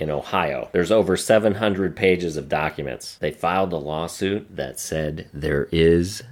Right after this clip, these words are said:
no emergency, and there never was. They're calling for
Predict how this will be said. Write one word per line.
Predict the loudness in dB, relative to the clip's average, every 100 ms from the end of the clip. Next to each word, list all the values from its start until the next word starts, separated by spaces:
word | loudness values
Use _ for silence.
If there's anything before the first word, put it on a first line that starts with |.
| -10
no | -2 2 4 4 2 0 -6
emergency, | -4 -4 0 4 4 2 -6 -6 -4 -2 -4 -10 -6
and | -4 -2
there | -2
never | -2 0 0
was. | 0 -2 -6 -12
They're | -8 -8
calling | 0 2 2
for | 0 -2 -2